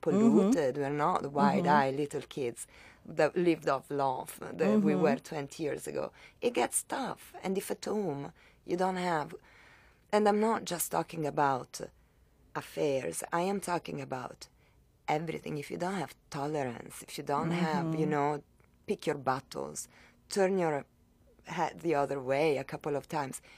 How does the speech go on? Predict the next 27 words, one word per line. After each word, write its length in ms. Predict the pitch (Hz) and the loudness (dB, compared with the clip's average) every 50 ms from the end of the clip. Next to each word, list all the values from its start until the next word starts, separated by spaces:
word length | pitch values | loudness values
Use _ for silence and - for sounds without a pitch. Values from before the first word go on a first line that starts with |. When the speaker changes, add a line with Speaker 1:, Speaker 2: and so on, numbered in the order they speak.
| - - _ | -20 -18 _
Speaker 2:
you've 280 | - 202 196 185 175 | -2 -2 -2 -2 -4
got 340 | 170 180 185 202 226 - - - | -6 -4 -4 -4 -4 -6 -8 -10
to 140 | - - | -10 -10
do 400 | 151 139 - 135 143 180 214 190 | -8 -8 -6 -4 -2 -2 0 -2
it. 160 | - - - - _ _ _ _ _ _ _ _ _ _ _ _ _ - | -2 -4 -6 -12 _ _ _ _ _ _ _ _ _ _ _ _ _ 0
Or 460 | 240 226 208 160 143 147 - 240 - _ _ _ _ _ _ _ _ _ _ _ _ | 2 4 4 4 2 0 -2 -8 -12 _ _ _ _ _ _ _ _ _ _ _ _
you 500 | - 196 196 196 202 208 202 202 233 254 - - _ | -4 0 2 4 4 4 4 0 -2 -6 -10 -10 _
are, 320 | - 160 160 156 151 151 - - - - - - _ - - | -2 0 2 2 0 -2 -4 -10 -18 -20 -20 -20 _ -6 -2
at 120 | - 156 151 | -2 -2 0
least 420 | 156 151 156 156 - - - - _ _ _ _ _ _ - | -2 -2 -4 -4 -6 -8 -10 -12 _ _ _ _ _ _ -8
also 420 | - 165 156 - - 165 131 - - | -6 -6 -6 -4 -4 -4 -4 -4 -2
always 300 | - 180 175 175 147 131 - | 2 2 2 2 0 -4 -8
speaking 240 | - 180 - - 131 | -10 -10 -12 -12 -12
for 120 | - - | -12 -10
myself, 460 | 139 135 127 123 - - 71 - - - - - - - - - - - | -10 -8 -8 -6 -6 -6 -8 -8 -12 -18 -20 -20 -20 -20 -20 -6 -2 -2
I 80 | 185 | -2
could 160 | 214 - 185 | -2 -2 -6
have 100 | 143 123 123 | -8 -6 -8
not 300 | 123 117 - - - - | -8 -10 -10 -14 -16 -14
survived 520 | - - - 127 120 117 135 151 139 - - | -14 -14 -10 -8 -6 -4 -4 -4 -4 -6 -10
it. 100 | - - _ _ - - - _ _ | -16 -18 _ _ -20 -20 -20 _ _
I 60 | - 170 | -2 0
would 120 | 175 170 | 0 -2
have 100 | 143 131 | -4 -4
been 140 | 127 120 117 | -8 -10 -10
completely 400 | - 135 131 - 143 156 190 220 | -8 -10 -6 -2 -2 -2 -2 -2
frustrated. 840 | - - - 143 135 - - - - - - - - - - 123 - | -4 -6 -6 -6 -6 -6 -8 -8 -8 -10 -10 -10 -10 -8 -8 -8 -10